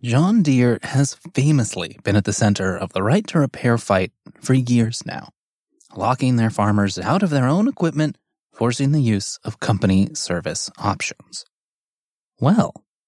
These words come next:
a new jailbreak announced at def con by Sick Codes might just tip the balance of power in favor of the equipment owners. Under pressure from the right to repair movement, John Deere had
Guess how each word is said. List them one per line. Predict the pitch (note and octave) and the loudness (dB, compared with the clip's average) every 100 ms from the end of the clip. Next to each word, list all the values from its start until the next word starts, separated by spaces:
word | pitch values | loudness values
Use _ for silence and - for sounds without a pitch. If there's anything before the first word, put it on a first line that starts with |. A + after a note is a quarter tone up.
| _ _ - | _ _ 0
a | |
new | A2+ A3+ | 2 2
jailbreak | - D3+ D#3 A2+ F#2+ - _ _ | 2 2 4 2 0 -6 _ _
announced | - A#2 D3 G3 - - | -4 0 2 0 -4 -2
at | D#3 E3 | 0 0
def | - E3 - | 0 0 0
con | C#3+ C#3+ C#3+ A2 | 0 2 2 0
by | G#2+ A2+ | 0 0
Sick | G2+ - - - | 0 -2 -4 -8
Codes | - D#3 D#3+ B2 - _ _ _ _ - | -4 0 2 0 -6 _ _ _ _ -2
might | D#3+ | -2
just | - C4+ - | 0 -4 -2
tip | D#3 - | -2 -2
the | - | -6
balance | G#2 G#2 F#2 - | -2 0 0 -2
of | - | -10
power | - D#3 C#3 A2+ - _ _ | -4 0 2 0 -4 _ _
in | G3 | -2
favor | - E3 - F3+ G3+ _ _ | 0 0 0 -2 -4 _ _
of | - A#2 | -10 -4
the | D3+ | -2
equipment | D#3+ - G2+ F#2 E2+ - | -2 -2 -4 -4 -8 -4
owners. | B2+ B2+ - - - - _ _ _ _ _ _ _ _ _ - | 0 2 2 -4 -12 -12 _ _ _ _ _ _ _ _ _ -2
Under | G#2+ F#2 | 0 0
pressure | - D#3+ A3+ A#2 G2 | 0 -2 0 0 -2
from | - A#2 | 0 2
the | G#2 | 2
right | G2+ - | 2 0
to | F#2+ | -4
repair | F2 G2 F#2+ | -4 -2 0
movement, | D#3+ C#4 C3 A2 - _ _ _ | 0 2 2 0 -4 _ _ _
John | A#2+ D#3+ A#3 | 0 2 2
Deere | F#3+ F#3+ | 2 0
had | D3 G3+ | 0 0